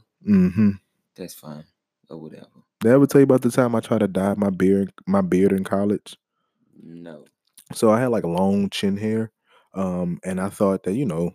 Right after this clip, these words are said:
Speaker 1: bleaching it, you know, dyes the hair. So what I did was I put some Clorox bleach, and I decided to sit my chin in
Speaker 2: Like
Speaker 1: the
Speaker 2: clothes bleach?
Speaker 1: Yeah, like clothes bleach. And I decided to sit my chin in there, thinking it was gonna turn it, like,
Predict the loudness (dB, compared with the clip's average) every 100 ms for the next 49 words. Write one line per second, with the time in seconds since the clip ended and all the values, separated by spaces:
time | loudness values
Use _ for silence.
0 | _ 0 0 0 0 0 0 -2 -4 -4
1 | -4 -6 -4 -8 -10 -6 -4 -4 -8 _
2 | _ _ _ 2 4 4 2 0 2 0
3 | -2 0 -2 -2 -2 2 2 2 -2 0
4 | 0 0 -4 -4 -2 -2 -4 -4 -8 -8
5 | -4 -4 -4 -6 -8 -6 -4 -2 -4 -8
6 | _ _ _ -4 -2 -2 -6 -6 -6 -4
7 | -6 -10 -14 -14 -2 0 0 2 0 0
8 | -8 -10 -16 _ _ _ _ _ _ -6
9 | -2 -2 -2 -4 -2 -2 0 -2 0 0
10 | 0 -2 -2 0 0 0 -2 -6 -20 -4
11 | 0 2 4 2 2 2 2 2 2 2
12 | 0 -2